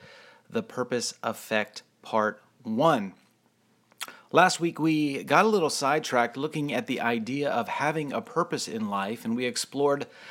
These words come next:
for a little bit absurdist philosophy as a worldview that doesn't accept the idea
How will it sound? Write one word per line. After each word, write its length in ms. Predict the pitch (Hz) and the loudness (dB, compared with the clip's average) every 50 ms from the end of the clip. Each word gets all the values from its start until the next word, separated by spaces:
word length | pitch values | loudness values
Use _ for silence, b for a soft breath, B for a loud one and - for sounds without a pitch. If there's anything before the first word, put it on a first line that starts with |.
| B B B | B B B
for 200 | B - - 127 | B 2 4 4
a 60 | 120 123 | 4 4
little 240 | 139 175 190 - | 2 0 0 0
bit 280 | 123 123 131 143 147 - | 0 0 0 0 0 -2
absurdist 720 | - 117 107 - - - 147 147 147 147 147 143 - - | -6 -4 -2 -2 -2 0 0 0 0 0 -2 -4 -6 -4
philosophy 880 | - 120 117 113 110 113 113 110 - 117 110 - - 120 123 135 147 - B B B B B B B | -2 0 2 2 2 2 0 -2 -6 -8 -10 -6 -4 -4 -4 -4 -6 -10 B B B B B B B
as 220 | 120 123 123 107 | -4 -4 -2 0
a 40 | 123 | 0
worldview 840 | 113 113 110 113 123 127 135 151 156 143 120 110 120 117 120 127 120 | -2 0 0 0 0 2 2 0 0 -2 -6 -6 -4 -2 -2 -2 -2
that 280 | 120 117 104 113 120 | -2 -2 -2 -2 -2
doesn't 420 | 110 131 156 175 - 170 170 160 - | -2 0 0 0 -2 -4 -6 -6 -8
accept 500 | 131 - - - - - 143 135 - - | -8 -4 -4 -4 0 0 0 0 0 -2
the 160 | 123 120 98 | -6 -4 -4
idea 760 | 98 110 113 110 104 110 139 160 156 127 104 98 104 123 139 | -2 -2 -2 -4 -4 -4 -2 0 0 0 0 -2 -4 -6 -8